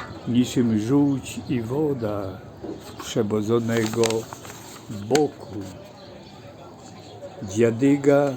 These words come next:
nieskłonny na niepomyślność losu nie lansuje kul w przesilonych kosmosach. Zapatrzony w charyzmę długowiecznieje od rana do nocy.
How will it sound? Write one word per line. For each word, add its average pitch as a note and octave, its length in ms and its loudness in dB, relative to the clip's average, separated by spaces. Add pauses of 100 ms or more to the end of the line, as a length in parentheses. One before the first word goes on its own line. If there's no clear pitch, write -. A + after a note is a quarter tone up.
(380)
nieskłonny B2 1300 4 (680)
na A2+ 160 4
niepomyślność A#2+ 840 4
losu A2+ 760 0 (720)
nie A#2+ 120 6
lansuje B2 680 6
kul B2 680 6 (680)
w - 60 -18
przesilonych A#2+ 1040 2
kosmosach. A#2 920 -6 (960)
Zapatrzony B2+ 640 6
w C3 80 -6
charyzmę C3 960 4
długowiecznieje B2+ 1400 2
od G2+ 180 0
rana A2+ 500 0
do G#2+ 180 -2
nocy. A#2 580 -6